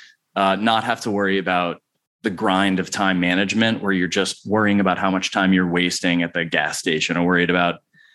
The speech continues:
how quickly you can get your stuff set up for next, uh, for tomorrow and where you should be going tomorrow.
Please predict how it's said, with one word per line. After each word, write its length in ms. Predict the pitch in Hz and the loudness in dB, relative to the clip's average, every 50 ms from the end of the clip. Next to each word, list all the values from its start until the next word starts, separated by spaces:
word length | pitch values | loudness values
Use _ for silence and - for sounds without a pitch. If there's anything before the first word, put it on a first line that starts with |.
| _ _ _ - | _ _ _ -4
how 120 | - 107 | -2 -2
quickly 840 | 101 - - 147 139 135 - 123 113 113 110 110 110 104 101 104 - _ _ - _ _ _ - | -2 0 0 0 0 2 2 2 2 4 4 2 2 0 -4 -6 -12 _ _ -20 _ _ _ -4
you 180 | 139 127 120 113 | 0 2 2 2
can 300 | 110 117 107 107 104 101 | 2 0 0 0 0 -2
get 220 | 90 - 113 92 | -2 -2 -2 -2
your 100 | 95 104 | -4 -6
stuff 300 | 95 - - 113 104 95 | -6 -4 -2 -2 -2 -2
set 180 | - - 110 101 | -2 -2 0 0
up 160 | 98 95 - | 0 -2 -2
for 80 | - 101 | -2 -2
next, 420 | 95 92 90 - - - - - - - | 0 -2 -2 -2 -6 -8 -8 -10 -6 -4
uh, 120 | 98 92 | -2 -2
for 160 | 87 - 110 | 0 0 0
tomorrow 580 | 98 - 117 113 104 98 98 95 92 92 92 92 | 0 2 2 4 4 4 4 4 4 2 2 2
and 140 | 92 90 90 | 2 2 2
where 140 | 98 98 98 | 2 2 2
you 100 | 101 98 | 2 0
should 160 | - 95 90 | -2 -4 -4
be 80 | 92 | -4
going 340 | 82 92 90 90 92 92 92 | -4 -2 0 0 0 -2 -2
tomorrow. 680 | - 98 95 87 87 90 87 87 87 87 87 85 85 | -2 -2 0 0 2 2 2 0 0 0 -2 -4 -6